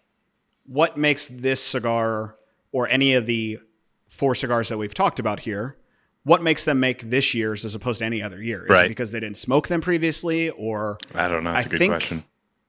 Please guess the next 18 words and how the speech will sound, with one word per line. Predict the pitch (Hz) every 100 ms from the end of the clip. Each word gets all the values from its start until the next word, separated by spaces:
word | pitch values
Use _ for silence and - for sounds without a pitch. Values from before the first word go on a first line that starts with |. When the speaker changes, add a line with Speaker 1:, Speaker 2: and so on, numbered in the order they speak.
| _ _ _
Speaker 1:
I | 147
think | 147 - 214 220
they | 180
have | 151 160
to | -
be | 147 135
submitted | - 131 117 117 127 135 135 135 _ _ _ _ _ _ _
to | - 147 139
Cigar | - 123 120 120 117
Aficionado | 117 120 - 113 107 107 104 107 - _ _ _ _
for | _ 143
them | 123 120
to | -
qualify | 113 123 117 113 123 110 107
for | - 117
the | 110
top | - 110 101 - - _ _
anything. | 123 117 110 101 95